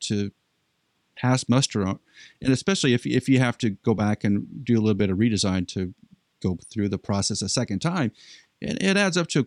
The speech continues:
I'm sure, quite a bit of money. So N R L is looking to simplify that process, which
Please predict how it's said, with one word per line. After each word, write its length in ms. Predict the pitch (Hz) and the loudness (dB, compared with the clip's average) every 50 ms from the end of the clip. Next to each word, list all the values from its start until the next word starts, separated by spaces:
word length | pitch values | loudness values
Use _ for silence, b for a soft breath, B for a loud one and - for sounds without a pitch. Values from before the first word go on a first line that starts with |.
| - - | -2 0
I'm 100 | 117 120 | 0 0
sure, 260 | - - - - 120 | 0 0 -2 -2 -2
quite 260 | 104 - - 135 123 117 | -2 -2 0 0 2 2
a 60 | 107 | 2
bit 120 | 113 107 | 2 2
of 60 | 107 | 4
money. 240 | 110 127 131 113 98 | 4 4 4 2 2
So 340 | - - 117 110 104 104 - - | 0 0 0 0 -2 -2 -2 0
N 140 | - 147 151 | 2 4 4
R 100 | 127 117 | 6 4
L 240 | 113 110 107 - 98 | 4 2 2 0 0
is 640 | 104 98 98 98 - - - - - 98 101 104 | 0 0 0 -2 -4 -6 -8 -8 -6 -6 -4 -4
looking 220 | 107 117 - 110 95 | -6 -4 -2 -2 -2
to 260 | - - 101 95 95 - _ - | 0 0 -2 -2 -2 -6 _ -4
simplify 480 | - - 151 143 127 110 - - 90 | 0 0 0 2 0 -2 -2 -2 -4
that 180 | - 180 175 - | -4 -4 -4 -2
process, 340 | - 143 135 - 101 - - | 0 0 0 0 0 0 0
which 240 | 135 120 - - | -2 -2 -4 -6